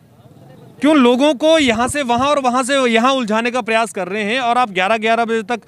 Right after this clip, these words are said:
इस तरह के लोगों को इकट्ठा करके कोरोना जैसी महामारी को और न्योता दे रहे हैं और बढ़ा रहे हैं। देखिए, यहाँ पर बहुत सारे लोग मैं आपको दिखा रहा हूँ, मेरे में-, सहयोगी दिखा रहे हैं, बीच में देखिए बिना mask के भी लोग घूम रहे हैं।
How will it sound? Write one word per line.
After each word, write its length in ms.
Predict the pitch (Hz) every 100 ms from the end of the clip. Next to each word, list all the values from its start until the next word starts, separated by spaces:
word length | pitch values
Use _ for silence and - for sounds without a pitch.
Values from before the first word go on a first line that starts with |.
| - - 220
इस 100 | 208
तरह 140 | 254
के 140 | 254
लोगों 260 | 233 196 220
को 100 | 240
इकट्ठा 320 | 214 196 240
करके 260 | 220 214 240
कोरोना 360 | 208 208 226
जैसी 220 | 220 214 240
महामारी 420 | 190 185 202 226
को 120 | 220
और 140 | 247
न्योता 320 | 240 233 262 247
दे 100 | 262
रहे 140 | 277
हैं 40 |
और 60 | 269
बढ़ा 240 | 214 190
रहे 120 | 233 214
हैं। 80 |
देखिए, 280 | 170 208 175 - _ _ -
यहाँ 140 | 180 214
पर 80 |
बहुत 220 | 190 226 233
सारे 160 | 240
लोग 180 | 226 220
मैं 100 | 208
आपको 180 | 196 202
दिखा 220 | 147 147
रहा 120 | 165
हूँ, 120 | 185 - _ - _ - - - - -
मेरे 160 | 143 180
में-, 180 | 175 156
सहयोगी 260 | 180 208
दिखा 180 | 202 190
रहे 80 | 208
हैं, 80 | 220
बीच 140 | 220
में 100 | 254
देखिए 180 | 226 254
बिना 240 | 196 254
mask 280 | 233 240 -
के 80 | 247
भी 60 |
लोग 140 | 214 190
घूम 200 | 147 139
रहे 100 | 123
हैं। 200 | 101